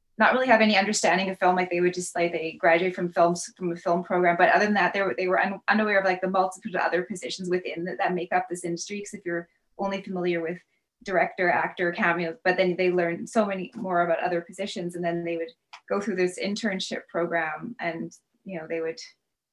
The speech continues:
just see them grow to, you know, they get their membership with I A T S E, and then they would become a department head, and then you become a trainer, and then that full circle with, they become the, a trainer now. It's like you're kind of, you graduated, now you're kind of teaching, you know, teaching the,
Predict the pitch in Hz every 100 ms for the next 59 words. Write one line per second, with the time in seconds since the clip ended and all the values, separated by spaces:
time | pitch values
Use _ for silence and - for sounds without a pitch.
0 | _ _ - 214 - 196 196 175 175 180
1 | 202 170 160 185 170 170 165 165 170 170
2 | 170 170 185 - 190 180 160 151 175 -
3 | 170 156 170 165 165 170 185 175 - -
4 | 175 180 185 175 - 202 220 226 240 196
5 | 185 202 190 185 185 180 180 226 202 196
6 | 208 226 190 165 175 - _ _ _ _
7 | - 185 185 - 208 185 170 180 - 214
8 | 233 202 147 156 170 170 170 190 180 202
9 | 170 180 180 185 208 208 165 170 175 180
10 | 175 180 196 170 - 190 - 180 175 175
11 | 165 160 165 175 _ _ _ _ _ _
12 | _ _ _ - 226 214 185 170 -